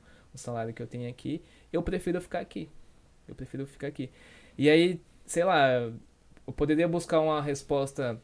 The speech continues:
exata pra pessoa, só que aí tem que saber qual que é a realidade de cada pessoa. E aí, quem tiver assistindo ao vivo agora, ou quem escutar depois,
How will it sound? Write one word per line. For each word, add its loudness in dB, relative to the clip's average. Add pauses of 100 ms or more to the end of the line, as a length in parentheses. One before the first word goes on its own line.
(800)
exata 2
pra -6
pessoa, -2 (300)
só -2
que 0
aí -2
tem -4
que -4
saber 0
qual 0
que -10
é -2
a -4
realidade -2
de -16
cada -4
pessoa. -6
E -2
aí, 0
quem -2
tiver -2
assistindo -6
ao -2
vivo -4
agora, -2
ou -4
quem -12
escutar -10
depois, -4